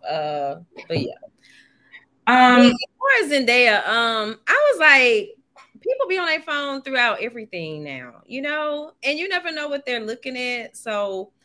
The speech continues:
Speaker 1: 'cause I was about to say, like, think about how people be like, "Oh, they on their phone in church," but they could be looking at the Bible. So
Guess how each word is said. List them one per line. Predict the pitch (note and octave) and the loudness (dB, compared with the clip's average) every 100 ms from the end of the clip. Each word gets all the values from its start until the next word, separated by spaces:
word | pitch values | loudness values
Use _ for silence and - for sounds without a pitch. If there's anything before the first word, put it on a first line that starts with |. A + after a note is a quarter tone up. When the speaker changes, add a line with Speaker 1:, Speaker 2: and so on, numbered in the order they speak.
| _ | _
Speaker 1:
'cause | - | -4
I | A#3 | -4
was | A#3 | -2
about | C4+ | -6
to | C4+ | -4
say, | B3 A3 | -4 -2
like, | G3 F#3+ F3+ - | -2 -4 -6 -12
think | A#3+ B3 | -10 -4
about | A3 A3 | 0 0
how | G#3+ | -2
people | B3+ A#3+ | -6 -14
be | G#3+ | -8
like, | G#3 E3+ | -6 -6
"Oh, | G#3 | -6
they | G#3+ | -6
on | G3+ | -6
their | F#3+ | -8
phone | F#3+ F#3 | -8 -10
in | F3 | -10
church," | F3 F3+ C3 - | -10 -10 -10 -12
but | F#3 | -8
they | G3+ | -8
could | G3+ G#3+ | -8 -10
be | F3+ | -10
looking | F3 D#3+ | -12 -16
at | D#3+ | -12
the | |
Bible. | D#3+ C#3 F3+ | -12 -12 -12
So | F#3+ | -10